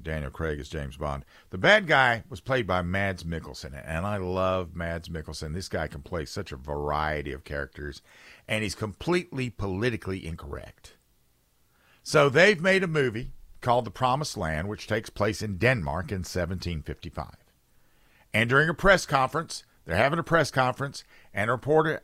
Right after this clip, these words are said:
asks about the diversity in the movie because there's no black people in the movie, even though it's set in Denmark in seventeen fifty-five.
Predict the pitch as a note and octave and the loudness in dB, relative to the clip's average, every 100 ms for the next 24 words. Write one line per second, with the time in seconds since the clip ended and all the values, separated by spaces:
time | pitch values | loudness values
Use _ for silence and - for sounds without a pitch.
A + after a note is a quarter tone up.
0 | - C#3 D#3+ D3+ - - - C3+ C3+ C#3 | 0 2 4 2 -4 -4 0 4 6 4
1 | - - _ - A#2+ B2+ A2 C#3+ D#3+ - | 0 -12 _ -4 -2 0 2 4 4 2
2 | D3+ C#3 C3+ A2+ G#2 A#2 G#2 A#2 G#2+ A2 | 2 2 0 0 0 -2 -2 -2 0 -2
3 | G2 A#2 A#2 F#2 C3+ C3+ - G#2 G2+ G#2 | -2 -2 0 2 4 2 -2 -8 -4 -4
4 | - G2 G#2 A2 C#2+ - _ _ _ _ | -4 -2 0 0 -2 -10 _ _ _ _
5 | _ _ F#2+ G#2+ B2 B2 B2+ - B2+ A#2 | _ _ -4 -2 2 0 0 -2 -2 -2
6 | A2+ A#2 C3 D#3+ C#3+ F2+ D#2+ F2 - _ | -4 0 4 4 4 0 0 -4 -10 _
7 | _ _ _ _ _ _ _ _ _ C3+ | _ _ _ _ _ _ _ _ _ 0
8 | C#3 A#2+ C#3+ C3 A#2+ A2 G#2+ F#2+ F#2+ F2+ | 0 2 4 6 4 0 -2 -2 -4 -6
9 | E2+ - D2+ - | -8 -6 -6 -8